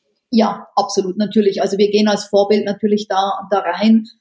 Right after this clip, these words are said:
um, äh, den Menschen halt wirklich auch ein Steigbügel zu sein, zu sagen, hey, guck, das ist eine Plattform,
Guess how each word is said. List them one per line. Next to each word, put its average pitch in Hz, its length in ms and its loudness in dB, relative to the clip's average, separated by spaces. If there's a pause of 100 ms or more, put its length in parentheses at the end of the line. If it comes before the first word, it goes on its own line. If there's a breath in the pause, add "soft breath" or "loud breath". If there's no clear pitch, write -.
(160)
um, 202 280 0
äh, 185 240 0
den 196 160 0
Menschen 214 420 2
halt 185 180 -2
wirklich 208 300 0
auch 202 80 0
ein 202 100 0
Steigbügel 226 600 0
zu 214 140 -6
sein, 196 320 0
zu - 120 -10
sagen, 202 320 0
hey, 208 180 0
guck, 226 160 -8
das 208 140 -4
ist 214 80 -2
eine 202 80 -4
Plattform, 202 600 0